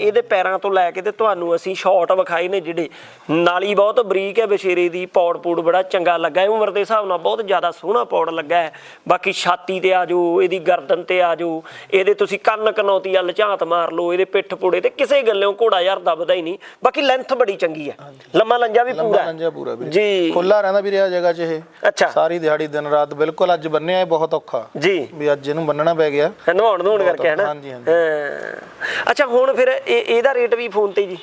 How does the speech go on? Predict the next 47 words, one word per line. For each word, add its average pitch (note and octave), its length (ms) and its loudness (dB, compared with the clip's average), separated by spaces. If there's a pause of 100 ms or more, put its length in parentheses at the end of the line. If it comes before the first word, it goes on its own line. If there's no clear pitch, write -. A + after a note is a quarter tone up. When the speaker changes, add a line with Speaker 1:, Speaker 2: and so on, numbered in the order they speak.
Speaker 2:
ਇਹਦਾ F3 180 0
ਵੀ F#3+ 80 -2
ਫੋਨ C3+ 240 -8
ਤੇ A#2+ 120 -14
ਗੱਲ। A#2+ 160 -4
Speaker 1:
ਇਹਦਾ A#3+ 200 0
ਵੀ B3+ 80 -6
ਵੱਟਾ A3 280 0
ਕੋਈ G3+ 140 -2
ਭਾਰਾ G#3+ 300 -2
ਨਹੀਂ, D#3+ 140 -6
ਹੌਲਾ E3 200 0
ਹੀ D#3 60 0
Speaker 2:
ਨਹੀਂ, A3 100 -4
Speaker 1:
ਹੈ। G#3+ 40 -6
Speaker 2:
ਨਹੀਂ F#3 200 -6
ਵੀਰੇ, D#3+ 280 -4
ਭਾਰੇ G3+ 320 0
Speaker 1:
ਹਾਂ। G3+ 60 2
Speaker 2:
ਵਾਲਾ G3+ 140 2
ਕੋਈ G3 100 -4
Speaker 1:
ਵਾਜਬ D4+ 300 2
ਜਿਹੇ D#4 140 2
ਰੇਟ C#4 200 2
'ਚ C#4 80 -2
ਇੱਕ C4 160 -2
ਗੱਲ B3+ 240 -2
ਮੁਕਾ A3+ 240 0
ਦੀ, B3+ 100 -8
ਦੋਵੇਂ A3+ 140 0
Speaker 2:
ਘੋੜੀ C4 160 0
Speaker 1:
ਜਾਨਵਰ G#3+ 300 0
ਤੁਹਾਨੂੰ A3+ 320 -2
ਵਾਜਬ G#3+ 280 0
ਰੇਟ F3 180 -4
'ਚ E3 80 -12
ਮਿਲਣਗੇ। E3+ 380 -8 (140)
Speaker 2:
ਘੋੜੀ G#3 180 0
ਦਾ G#3+ 120 2
ਵੀਰੇ A3 200 2
ਕੋਈ A#3 140 -2
ਨਵਾਂ F#3 280 0
ਬੰਦਾ F3+ 280 0
ਰੱਖਣੀ F3 360 -4
ਚਾਹੁੰਦਾ F#3 300 2
ਹੋਵੇ, E3+ 320 0 (120)
Speaker 1:
ਹਾਂ। G3+ 140 2